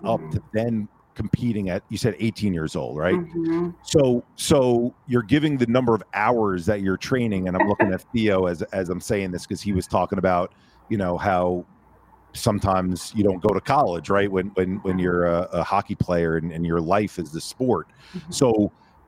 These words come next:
Speaker 1: how did school come into play at all with you? <laughs>
Speaker 2: Right. I
Speaker 1: Okay.
Speaker 2: know. And so here, and so another layer to this is I graduated, you know, I was top three in my class out of high school. So school is super important to me.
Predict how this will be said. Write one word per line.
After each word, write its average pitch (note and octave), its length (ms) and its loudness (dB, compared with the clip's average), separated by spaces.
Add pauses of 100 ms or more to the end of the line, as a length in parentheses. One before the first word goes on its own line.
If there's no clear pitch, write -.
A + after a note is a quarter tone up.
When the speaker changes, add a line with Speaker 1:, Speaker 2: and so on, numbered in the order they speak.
(300)
Speaker 1:
how B2 260 2
did C#3 160 2
school C#3 320 2
come B2 200 0
into A#2 160 0
play B2+ 220 2
at G#2 80 4
all G2+ 180 4
with C3 140 -2
you? D#3 160 0 (160)
<laughs> - 140 -6
Speaker 2:
Right. F#3 440 4 (360)
I G3+ 120 6
Speaker 1:
Okay. G#3 40 2
Speaker 2:
know. A#3+ 220 4
And G3+ 160 0
so G3+ 220 2
here, A3 280 0
and G3 140 -2
so G3 140 0
another F#3 320 2
layer G#3+ 160 2
to A3 120 -12
this F3 120 -8
is - 100 -10
I F3+ 80 6
graduated, F3 560 0 (380)
you F#3 80 4
know, F3 60 6
I - 40 0
was E3+ 100 -8
top - 240 2
three E3 140 -2
in E3 80 0
my D#3+ 120 -4
class D#3+ 380 2
out D#3 80 0
of D#3 80 -2
high E3 140 0
school. E3 220 -6
So - 160 -14
school - 280 -4
is G#3 100 -6
super F3 200 -4
important D#3+ 400 -4
to G3 60 -10
me. G#3 280 -6